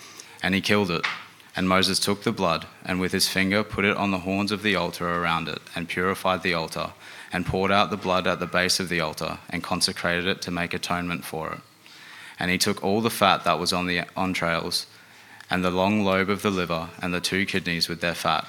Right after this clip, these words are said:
and Moses burned them on the altar. But the bull and its skin and its flesh and its dung he burned up with fire outside the camp, as the Lord commanded Moses. Then he presented the ram of the burnt offering,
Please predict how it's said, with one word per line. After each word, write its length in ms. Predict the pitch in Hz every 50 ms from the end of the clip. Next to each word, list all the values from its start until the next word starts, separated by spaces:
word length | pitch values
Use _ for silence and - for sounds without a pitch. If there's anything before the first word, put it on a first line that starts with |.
| - - - - - -
and 120 | 92 92
Moses 300 | 95 95 92 87 92 85
burned 320 | - - 90 92 92 98
them 180 | 101 104 104 -
on 140 | - 90 90
the 120 | 90 87
altar. 440 | 82 82 80 82 - 85 80 82 85 - - - - - - - - - - - - - - -
But 160 | - 92 85
the 60 | - 90
bull 320 | 87 98 101 110 120 120
and 200 | 90 101 101 98
its 120 | 107 -
skin 440 | - - - - 90 85 82 85 90
and 180 | 76 90 95 104
its 120 | 92 -
flesh 500 | - - 95 87 85 85 - - - - -
and 140 | 92 95
its 160 | 98 95 - -
dung 320 | - 92 85 82 82 80
he 140 | 87 87 82
burned 280 | 82 87 87 87 87
up 180 | 90 92 - -
with 120 | 95 92
fire 400 | - - - 90 85 82 82 80 80
outside 480 | 80 82 78 - - - 85 85 82
the 60 | 90 85
camp, 320 | - - 82 80 80 - - - - - - - -
as 180 | - 87 82 -
the 80 | -
Lord 260 | 87 85 85 90 85 -
commanded 420 | 92 90 85 82 82 82 80 80
Moses. 480 | 82 78 78 76 - 71 76 - - - - - - - - - - - - - - -
Then 140 | - 95 95
he 120 | 92 98 95
presented 520 | - 104 92 - 95 95 98 - 107 98
the 100 | 104 101
ram 340 | 92 92 92 98 98 101 104
of 140 | 101 98 110
the 60 | 104
burnt 280 | 85 92 95 92 90
offering, 440 | - 85 82 - - 80 78 78 80